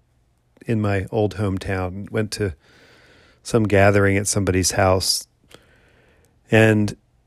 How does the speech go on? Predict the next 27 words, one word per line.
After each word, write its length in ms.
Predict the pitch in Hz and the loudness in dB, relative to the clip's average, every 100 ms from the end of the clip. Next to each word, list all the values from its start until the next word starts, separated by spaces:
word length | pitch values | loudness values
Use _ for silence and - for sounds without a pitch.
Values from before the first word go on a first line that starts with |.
| _ _ _ _ _ | _ _ _ _ _
these 280 | - 127 117 | 4 4 6
people 280 | 185 180 135 | 4 6 6
that 140 | 113 | 6
knew 200 | 113 131 | 6 4
me 160 | 131 113 | 6 4
as 180 | 104 98 | 2 2
a 220 | 98 107 | -2 -4
young 280 | 113 113 156 | 0 0 0
person, 380 | 92 92 - 120 | -2 -4 -6 -8
as 100 | 104 | -10
a 60 | 107 | -10
kid, 640 | - 117 113 117 113 - _ | 0 4 4 0 -12 -18 _
were 100 | 107 | -6
talking 380 | - 117 113 113 | 2 2 2 -2
to 80 | 98 | 2
my 220 | 104 127 | 4 2
kids, 500 | - - 127 - - - | 0 -6 -6 -10 -12 -16
which 200 | - 104 | -14 -12
was 140 | 120 - | -10 -10
kind 200 | - 101 | -8 -8
of 100 | 98 | -8
strange 560 | - 92 101 104 - - | -8 -6 -4 -6 -10 -12
when 100 | 107 | -10
you 60 | 98 | -8
think 240 | 110 98 | -8 -6
about 260 | 98 90 98 | -6 -2 -4
it. 140 | - | -6